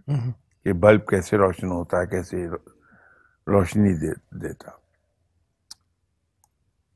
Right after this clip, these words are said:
Speaker 2: तो जब उस, वो तहकीक की तो मेरे जहन में और दस सवाल भी पैदा हो जाएंगे।
Speaker 1: हम्म।
Speaker 2: वो मुझे एक नई समत में ले जाएंगे
Speaker 1: हम्म।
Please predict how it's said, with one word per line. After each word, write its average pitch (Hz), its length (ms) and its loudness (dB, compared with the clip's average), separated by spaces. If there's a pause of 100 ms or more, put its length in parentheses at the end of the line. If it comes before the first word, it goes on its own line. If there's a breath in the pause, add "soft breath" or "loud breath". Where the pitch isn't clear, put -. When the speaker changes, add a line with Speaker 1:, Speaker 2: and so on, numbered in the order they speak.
(100)
Speaker 2:
तो - 240 0 (100)
जब 113 180 6
उस, 107 280 -2
वो 104 360 -2
तहकीक 104 520 0
की 110 200 -2
तो 98 200 -4
मेरे 98 280 -2
जहन 90 220 -6
में 90 200 -12 (560 soft breath)
और 110 240 4
दस 101 160 4
सवाल 90 380 -2
भी 82 140 -8
पैदा 87 260 -6
हो 90 140 -14
जाएंगे। - 360 -18 (180)
Speaker 1:
हम्म। 123 280 -2 (1900)
Speaker 2:
वो 123 180 6
मुझे 95 480 2 (120)
एक 101 120 -8 (180)
नई 107 300 8
समत 113 460 0
में 98 140 -2
ले 76 180 -8
जाएंगे - 760 -14
Speaker 1:
हम्म। 123 180 -6